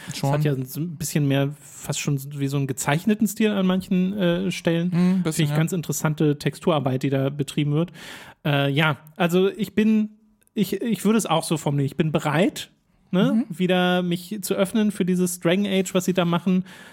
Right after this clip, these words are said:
Speaker 2: Äh, aber die Skepsis kann ich nicht ablegen. Also das, dafür, äh, bin, ist mir die Entwicklungsgeschichte zu bewusst. Dafür sind zehn Jahre eine zu lange Zeit für ein Sequel.
Speaker 1: Und, und man muss immer bedenken, Dragon Age existiert ja nur auch nicht in einem Vakuum. Und der nächste Schritt, wenn du über den Tellerrand hinaus guckst, ist halt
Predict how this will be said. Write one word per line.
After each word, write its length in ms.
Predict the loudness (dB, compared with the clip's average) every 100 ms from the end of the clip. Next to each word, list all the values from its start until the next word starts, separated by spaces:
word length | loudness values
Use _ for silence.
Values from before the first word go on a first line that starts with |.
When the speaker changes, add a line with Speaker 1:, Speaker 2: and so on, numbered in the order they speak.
| -12
Speaker 2:
Äh, 80 | -2
aber 400 | 0 2 0 0
die 80 | 0
Skepsis 400 | 0 -4 -2 -4
kann 180 | 0 0
ich 100 | 0
nicht 160 | -2 -2
ablegen. 440 | -4 0 0 -2
Also 220 | -4 -4 -2
das, 340 | -4 -6 -6
dafür, 600 | -6 -2 -2 0 0 -2
äh, 40 | -2
bin, 200 | 0 0
ist 240 | 0 2
mir 120 | 2
die 140 | 2 2
Entwicklungsgeschichte 720 | 2 2 2 2 0 0 -2
zu 160 | 0 0
bewusst. 480 | 2 2 0 -10 -20 _ -4
Dafür 240 | 0 2
sind 180 | 2 0
zehn 280 | 0 0 2
Jahre 220 | 0 0
eine 140 | -2 -2
zu 180 | -2
lange 280 | -2 0 0
Zeit 320 | -2 -6 -6 -6
für 120 | -6
ein 60 | -6
Sequel. 440 | -6 -8 -4 0
Speaker 1:
Und, 100 | 0 2
und 120 | 0
man 100 | 2
muss 140 | 0 2
immer 140 | 0
bedenken, 520 | 0 0 0 0 -2 0
Dragon 240 | 0 0
Age 180 | -2 -4
existiert 480 | -4 -4 -2 0 0
ja 40 |
nur 180 | 0 0
auch 140 | 0 -2
nicht 140 | -2
in 100 | -2
einem 200 | -2 0
Vakuum. 600 | 0 0 -2 -2 0 0
Und 200 | 0 0
der 80 | 2
nächste 340 | 2 0 0 -4
Schritt, 240 | -2 -2
wenn 100 | 0 0
du 60 |
über 200 | 2 0
den 140 | 0 0
Tellerrand 400 | 0 2 0 0
hinaus 300 | 0 0 0
guckst, 260 | -4 -2
ist 140 | -4 0
halt 200 | 0